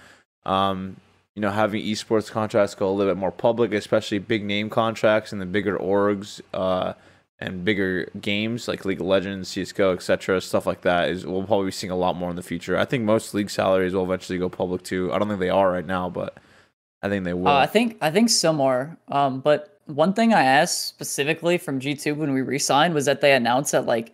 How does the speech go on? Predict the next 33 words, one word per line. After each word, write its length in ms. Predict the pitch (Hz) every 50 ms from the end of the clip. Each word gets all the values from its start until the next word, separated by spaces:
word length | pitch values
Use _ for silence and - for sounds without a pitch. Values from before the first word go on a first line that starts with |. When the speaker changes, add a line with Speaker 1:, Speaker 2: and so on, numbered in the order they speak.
| _ _ _ _ _ _
Speaker 2:
we 140 | - 151 143
signed 320 | - - 139 131 143 151 139
a 40 |
long-term 500 | 127 117 120 127 131 131 - 143 123 123
contract. 580 | - 127 123 123 127 - - - 90 - - _ _ _ _ _ _ _ _ _ _ _ - -
I, 260 | 131 135 143 151 156 -
I 80 | 165
don't, 160 | 180 180 - -
it's 220 | 156 156 - - 180
not, 320 | 190 190 190 165 - 147
nobody 420 | 175 190 233 226 233 208 185 175
in 260 | 170 151 135 127 131 131
Rocket 280 | 131 135 151 - 180 175
League 120 | 175 156
has 140 | 156 139 -
ever 360 | 113 143 131 143 135 120 117 -
said 320 | - - - 135 135 131
their 140 | 135 127 127
salary 540 | - - 139 127 131 139 139 139 139 139 131
or 100 | 131 135
anything 360 | - 131 131 135 135 156 151
like 240 | 147 135 123 113 -
that, 320 | 117 117 127 135 - - - - - _ _ _ _
but 100 | - 147
I 40 | 143
wanted 360 | 139 147 151 165 170 175 170
it 40 | 160 -
to 100 | 175 147
be, 140 | 147 156 156
like, 340 | 151 - - - - - _ _ _ _ _ _ - -
a 60 | 131
known 360 | 123 120 127 131 143 143 139
thing 460 | 135 - 139 120 127 135 160 165 160